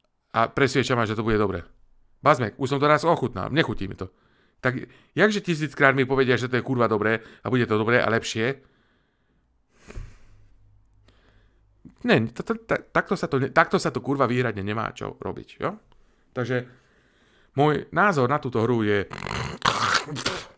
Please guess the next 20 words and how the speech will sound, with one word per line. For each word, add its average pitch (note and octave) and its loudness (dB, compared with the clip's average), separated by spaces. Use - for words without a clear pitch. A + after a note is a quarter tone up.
Toľko F#2 -10
o F#2+ -12
tom. F2 -14
A - -6
možno E3 4
už D#3+ 2
aj E3 0
na E3+ 0
celé D#3 4
Naughty C#3+ 2
Dog. F#2 -8
Neviem, E3 2
lezú E3 -2
mi C3 -4
aj A#2 -6
tie A#2+ -6
postavy A#2 -12
na A2 -10
nervy, A2 -14
všetko. B2+ -16